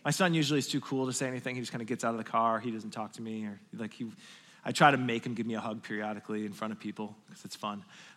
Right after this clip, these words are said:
Um, but, uh, my daughter will always say, "Bye, Daddy, I love you." That's what she says every day.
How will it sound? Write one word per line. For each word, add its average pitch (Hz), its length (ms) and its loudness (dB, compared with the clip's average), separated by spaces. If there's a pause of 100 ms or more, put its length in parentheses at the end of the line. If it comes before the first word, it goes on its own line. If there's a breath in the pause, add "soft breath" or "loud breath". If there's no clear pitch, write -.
Um, 117 260 0
but, 120 220 2
uh, 120 300 6
my 139 140 4
daughter 147 320 10
will 139 120 2
always 131 220 2
say, 127 140 0
"Bye, 139 260 6
Daddy, 147 340 4
I 123 40 2
love 131 280 4
you." 107 160 -4
That's 113 200 -2
what 127 100 -6
she 131 60 -6
says 117 200 -4
every 123 200 0
day. 113 200 0